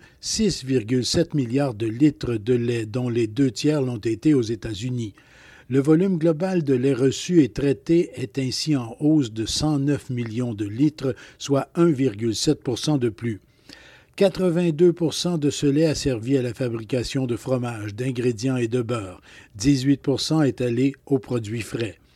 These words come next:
Fait à noter, le chiffre d'affaires global d'AgroPure découle à soixante-quinze pour cent environ des activités fromagères. On respire donc beaucoup mieux chez AgroPure et après deux ans sans ristourne,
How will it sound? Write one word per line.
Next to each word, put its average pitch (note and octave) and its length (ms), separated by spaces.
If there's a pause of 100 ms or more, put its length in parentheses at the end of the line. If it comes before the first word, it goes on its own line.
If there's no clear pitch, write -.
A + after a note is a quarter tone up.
(280)
Fait E3 280
à D#3+ 100
noter, D3 420
le D3 180
chiffre E3 440
d'affaires B2+ 480
global C3+ 400
d'AgroPure C3 640
découle E3 640
à B2 120
soixante-quinze C#3+ 720
pour B2 200
cent C3+ 300
environ C3+ 520 (300)
des A#2+ 220
activités A2+ 560
fromagères. B2 720 (560)
On C#3+ 120
respire F3 460
donc F#3 420
beaucoup C#3 480
mieux A#2+ 260
chez B2+ 220
AgroPure A#2 720 (100)
et C3+ 220
après C3+ 420
deux B2+ 420
ans D3 180
sans A#2 220
ristourne, C3 640